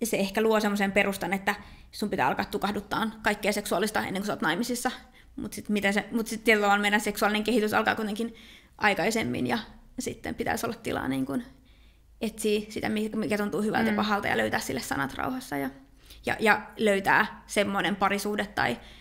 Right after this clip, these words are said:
Speaker 1: läheisyyden muoto, mikä tuntuu itsestä hyvältä.
Speaker 2: Mm, niinpä. Ja ylipäätään oppia kuuntelemaan omaa kehoa ja
Speaker 1: Niinpä.
Speaker 2: toisaalta myös omaa moraalia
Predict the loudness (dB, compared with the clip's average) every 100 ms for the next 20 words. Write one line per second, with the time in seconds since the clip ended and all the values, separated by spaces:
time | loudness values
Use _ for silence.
0 | -20 -2 0 2 2 0 0 0 0 -2
1 | -2 -2 -2 -4 -4 -4 -4 -4 -6 -10
2 | -12 -2 -2 -2 -6 -20 _ -12 -10 -8
3 | -10 -12 -20 _ -20 -20 -18 -4 0 0
4 | 2 2 4 0 0 -4 -6 -4 -2 -2
5 | -2 -2 -2 -2 -2 -4 -4 -2 -4 -4
6 | -4 -2 0 0 0 -2 -2 -4 -4 -6
7 | -4 -2 -2 -4 -4 -2 0 -2 -2 -6